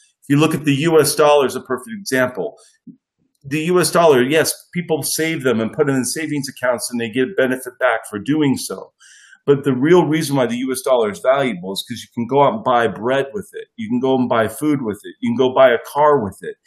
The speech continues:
And when you go to work, somebody will give you more of them. <laughs> So they can buy more food, more cars, more house, and, and you can do more things with it.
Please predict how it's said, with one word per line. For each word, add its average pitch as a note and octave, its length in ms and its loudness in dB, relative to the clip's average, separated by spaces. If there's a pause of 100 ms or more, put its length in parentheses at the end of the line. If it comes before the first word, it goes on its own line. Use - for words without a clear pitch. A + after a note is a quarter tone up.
(200)
And B2+ 140 2
when D3 100 2
you C3+ 140 0
go C#3+ 160 4
to C#3 60 4
work, C#3+ 340 4
somebody C#3 320 -4
will B2+ 160 -2
give C3 200 -2
you B2+ 100 -2
more B2 380 0
of G2+ 80 -10
them. C#3 840 -12
<laughs> - 320 -20
So - 140 -8
they C#3+ 140 0
can C#3+ 180 -2
buy D3 160 4
more D#3 400 0
food, A2+ 180 -8
more C#3 300 0
cars, A2 320 -2
more C#3 220 -2
house, G#2+ 400 0
and, A#2 260 -4
and B2+ 180 -2
you B2 120 2
can B2 120 -2
do D#3 160 -2
more B2+ 300 0
things D#3 400 -6
with F2+ 180 -12
it. - 120 -20